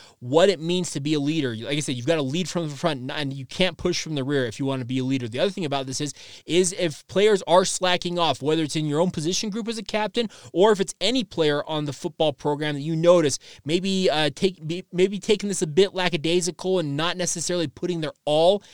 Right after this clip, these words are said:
into this period of time, that's when you gotta set the accountability and, uh, and go and make sure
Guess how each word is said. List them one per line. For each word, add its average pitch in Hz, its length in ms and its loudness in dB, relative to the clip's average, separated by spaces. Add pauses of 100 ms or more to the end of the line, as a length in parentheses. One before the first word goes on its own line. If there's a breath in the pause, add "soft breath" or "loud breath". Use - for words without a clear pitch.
(140 loud breath)
into 190 200 2
this 190 200 0
period 196 320 2
of 185 100 -2
time, 190 380 0 (320 loud breath)
that's 170 400 2
when 202 120 0
you 190 80 0
gotta 180 200 4
set 170 180 0
the 170 100 -4
accountability 160 840 0
and, 151 140 -6
uh, 160 160 -8
and 147 260 -2
go 165 220 4
and 151 180 0
make 156 180 0
sure 170 380 2